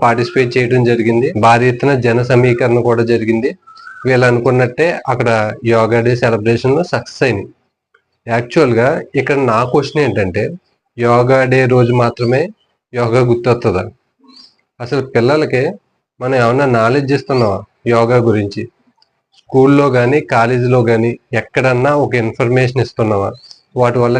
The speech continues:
కలిగే ఉపయోగాలు ఏంటి, ఆరోగ్యం ఏ విధంగా మారుతుంది యోగా చేయడం వల్ల అని చెప్పి పిల్లలకి మనం ఎక్కడన్నా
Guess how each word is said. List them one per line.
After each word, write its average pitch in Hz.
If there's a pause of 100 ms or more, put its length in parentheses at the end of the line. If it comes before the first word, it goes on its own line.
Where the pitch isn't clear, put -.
కలిగే 120 (120)
ఉపయోగాలు 120
ఏంటి, 110 (640)
ఆరోగ్యం 123 (120)
ఏ -
విధంగా 127 (100)
మారుతుంది 113 (760)
యోగా 117 (100)
చేయడం 117
వల్ల 107 (320)
అని 120
చెప్పి 131
పిల్లలకి 131
మనం 135 (180)
ఎక్కడన్నా 123